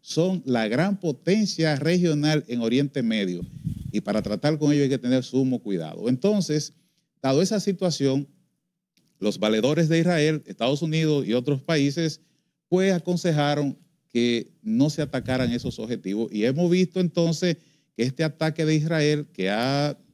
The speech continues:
mm, vendido como amplísimo, desde aquel lado dicen que no cumplió sus objetivos, incluso publicaron memes donde la persona dice, "¿Y dónde está el ataque?". <laughs> Lo que nos dice que desde el parte de Irán se está creando la narrativa de que los ataques no fueron tan destructivos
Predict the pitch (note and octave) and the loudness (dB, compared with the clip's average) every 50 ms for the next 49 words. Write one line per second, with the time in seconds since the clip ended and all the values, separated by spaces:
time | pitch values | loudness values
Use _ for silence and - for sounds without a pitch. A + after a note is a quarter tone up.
0 | - - A#2+ A#2+ A#2 A#2+ A#2+ A2 A2+ B2+ B2 B2 B2+ D3+ D#3+ D#3 D3 C#3 C3 - | -12 -8 -6 -4 0 0 0 0 2 2 2 4 4 4 4 4 2 0 0 -2
1 | A#2+ A#2+ C3 C#3 D3 D3+ C3+ D3 C#3+ C#3+ C#3 - D3+ C#3 D3 D3 C#3 - _ _ | -2 0 2 2 2 2 2 2 0 0 0 0 -2 0 0 -2 -4 -4 _ _
2 | _ _ _ _ _ _ _ _ _ _ _ _ - D3+ D3+ D3 D3 C#3+ C3+ - | _ _ _ _ _ _ _ _ _ _ _ _ 0 2 2 4 2 0 2 2
3 | G3 G3+ F#3+ F3+ F3 F3 F3+ F#3 F#3 E3 D3+ D#3 D#3+ D#3 F3+ E3+ E3 C#3 - C3+ | 2 4 4 4 2 2 2 2 2 4 4 4 2 2 0 -2 -4 -2 0 0
4 | B2 B2 A#2+ C3 C#3+ D3+ C#3+ - D3 C#3 B2 B2+ C#3 C3+ B2+ C#3 C3+ - C#3+ C#3+ | 2 2 2 2 2 0 0 -2 -2 0 0 0 0 0 -2 -4 -6 -6 -4 -2
5 | D3 C#3 C#3+ C#3+ D3+ C3 C3+ C3+ C#3 C#3+ C#3+ C3+ - C3+ D3 E3+ D#3 D3+ D3 C3 | -2 -2 0 0 0 2 2 2 2 4 2 2 4 4 4 4 2 2 -2 -2
6 | - A#2 A2+ A2+ G2 A#2 A#2+ C3+ D3 D3 C#3+ C#3+ D3+ D3+ D#3 D#3+ E3+ D3+ C3 A#2 | 0 0 0 2 2 2 2 2 4 4 4 4 4 4 4 2 2 2 2 2
7 | A2+ G#2+ G#2+ G#2+ G2 - A2 G2 - - A#2+ C3+ C#3+ C#3 C#3 B2 B2 - B2 G#2+ | 2 2 0 0 -2 -4 -6 -4 -2 0 0 0 2 2 0 0 -2 -4 -4 -2
8 | A#2 C#3 E3 D#3 E3 F3 E3 D3+ C3 - C#3+ C3+ - - G2 - - A#3+ G3 - | 0 0 0 0 -2 -2 -2 -2 -4 -4 -4 -4 -4 -6 -8 -4 -2 -2 -2 -2
9 | _ - - - _ _ _ _ _ - D3 D#3 E3 E3 D#3+ E3 D#3+ D3+ D3+ D#3 | _ -14 -20 -20 _ _ _ _ _ 4 6 6 6 4 2 0 2 2 2 2
10 | C#3 C3+ D3+ A3 A#3 A3 - - D#3 D#3 D3+ C#3+ - _ - B2 A#2 A2 G#2 A2 | 2 2 2 4 4 2 2 2 0 0 0 -2 -4 _ 0 0 2 2 2 0
11 | G2 E2+ - - D3 F3+ F#3+ - G3 G3 F#3+ F#3+ F#3+ F3 E3+ E3+ E3+ F3 F3 E3+ | -2 -2 -2 -2 0 0 0 0 2 2 2 4 2 2 2 0 0 0 -2 -4
12 | - _ _ _ _ _ - - B2 B2 - - D#3 D#3 - E3 D#3+ D#3+ E3 D#3+ | -8 _ _ _ _ _ -4 -2 -2 -2 0 -2 -2 -2 0 0 0 0 0 0
13 | D#3+ D#3+ D#3 D#3 D#3 D#3 D#3+ E3 D3+ - D#3 D3+ D#3 D3+ C#3 B2 - - G#2 G#2 | 0 0 0 0 0 0 0 -2 -2 0 2 2 2 2 0 -2 -2 -2 -2 -2
14 | G2+ F2+ - - D3 F3 F3 D#3+ - D3 D3 C3+ B2 C3 C#3 - - D#3 D#3+ D#3 | -2 -2 -2 0 0 0 -2 -2 -2 -4 -4 -2 -2 -4 -4 -2 -2 0 0 0
15 | D3 - D#3 D3+ D3 D3 C#3+ C#3 D#3 D#3+ C#3+ - D3 D3 D3 D#3+ D#3+ | 0 0 -2 0 0 0 -2 -2 -4 -4 -2 0 0 2 2 0 -2